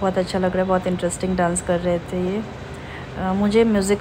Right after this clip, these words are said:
बंद करना पड़ा, आप सबको पता होगा copyright का issue आ जाता है। और ये कोंकणी गाने पे dance कर रहे थे। कोंकणी गाना means यहाँ का local song, local language, तो उस गाने पे डांस कर रहे थे।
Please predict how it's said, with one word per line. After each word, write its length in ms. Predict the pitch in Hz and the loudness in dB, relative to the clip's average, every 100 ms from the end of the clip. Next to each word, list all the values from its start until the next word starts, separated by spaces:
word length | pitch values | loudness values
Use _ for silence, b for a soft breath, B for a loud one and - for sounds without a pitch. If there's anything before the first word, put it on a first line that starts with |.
| 190 | 2
बंद 200 | 190 196 | 2 4
करना 280 | 196 190 190 | 2 2 0
पड़ा, 320 | 190 190 190 | 2 2 0
आप 280 | 196 - 185 | 0 -4 -4
सबको 300 | 185 - 185 | -6 -4 -4
पता 260 | 175 185 | -2 0
होगा 200 | 175 180 | 2 2
copyright 460 | 180 165 175 175 170 | 0 0 2 2 2
का 120 | 185 | 0
issue 280 | 165 - 185 | 0 0 2
आ 120 | 170 | 2
जाता 340 | 175 170 165 | 2 0 0
है। 420 | 175 185 208 - B B B B - | -2 -2 -6 -8 B B B B -6
और 180 | 147 175 | -2 0
ये 180 | 190 196 | 4 2
कोंकणी 580 | 185 - 190 185 196 196 | 2 2 2 4 2 2
गाने 300 | 185 175 170 | 2 2 2
पे 140 | 180 | 2
dance 260 | 170 170 170 | 2 0 -2
कर 140 | 180 | -2
रहे 120 | 170 | -2
थे। 120 | 165 185 | -2 -2
कोंकणी 440 | 185 185 190 190 | -2 0 -2 -2
गाना 280 | 190 180 185 | -2 -2 0
means 280 | 185 185 - | -2 -2 -2
यहाँ 280 | 175 180 | 2 2
का 120 | 180 190 | 2 2
local 340 | 180 170 185 | 2 2 0
song, 380 | - 180 202 254 | 0 -2 0 0
local 260 | 165 190 | 2 2
language, 520 | 185 175 175 170 - - - - - - - - - - | 2 0 0 -4 -4 -10 -14 -14 -14 -14 -14 -14 -12 -2
तो 100 | 190 | 0
उस 140 | 185 | 2
गाने 180 | 185 185 | 0 2
पे 140 | 185 | 0
डांस 320 | 185 170 185 - | 0 0 -2 -2
कर 160 | 185 | -2
रहे 140 | 185 180 | 0 -2
थे। 160 | - | -4